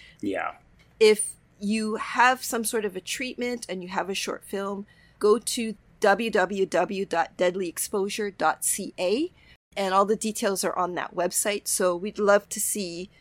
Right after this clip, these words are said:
Speaker 2: you know, underrepresented Canadian filmmakers.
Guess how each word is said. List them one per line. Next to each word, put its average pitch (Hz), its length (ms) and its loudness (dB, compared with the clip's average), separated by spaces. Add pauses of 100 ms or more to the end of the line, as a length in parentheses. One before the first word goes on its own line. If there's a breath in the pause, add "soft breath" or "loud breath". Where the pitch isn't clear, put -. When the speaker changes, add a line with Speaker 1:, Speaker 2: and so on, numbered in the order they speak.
(220 soft breath)
Speaker 2:
you 202 140 -2
know, 180 100 0
underrepresented 208 800 0
Canadian 196 400 -6
filmmakers. 180 800 -8